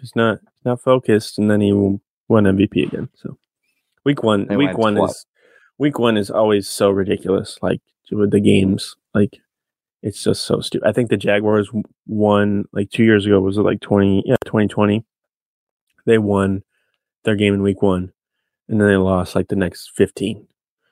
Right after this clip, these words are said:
Speaker 1: So, <laughs> like, week one is, is just stupid. But yeah, I'm, I'm excited about next season. I, I'm, I'm gonna, I'm, this is, this is what happens. We continue to get more optimistic as time goes by. We get our hopes up,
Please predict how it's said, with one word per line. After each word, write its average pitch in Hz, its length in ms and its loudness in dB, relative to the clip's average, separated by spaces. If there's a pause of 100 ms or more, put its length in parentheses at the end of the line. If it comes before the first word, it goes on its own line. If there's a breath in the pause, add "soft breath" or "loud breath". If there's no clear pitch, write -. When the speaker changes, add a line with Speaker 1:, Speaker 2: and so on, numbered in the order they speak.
(260)
Speaker 1:
So, 101 460 -2
<laughs> - 40 -20
like, 110 220 0 (1600 loud breath)
week 113 180 0
one 95 180 2
is, 104 240 -6
is - 220 -6
just - 180 -4
stupid. - 380 -6 (560 loud breath)
But 98 100 -2
yeah, 101 240 0 (100)
I'm, 131 340 -4
I'm 185 160 -2
excited - 280 -2
about 107 180 0
next 95 180 -4
season. 98 220 -2
I, 95 180 -4
I'm, 113 260 -4 (1080)
I'm 120 460 -2 (800)
gonna, 120 300 0 (240)
I'm, 131 240 0 (320)
this 160 120 0
is, 139 60 -6
this 156 220 -2
is 147 60 -4
what 143 120 2
happens. 104 360 -2
We 117 160 0
continue 127 320 -2
to 117 60 -2
get 113 120 0
more 120 220 0
optimistic 113 540 -4
as 104 120 -4
time 110 240 -2
goes 104 180 -4
by. 110 440 -2 (240)
We 120 80 -4
get 110 120 0
our 104 120 0
hopes 110 280 -4
up, 127 200 0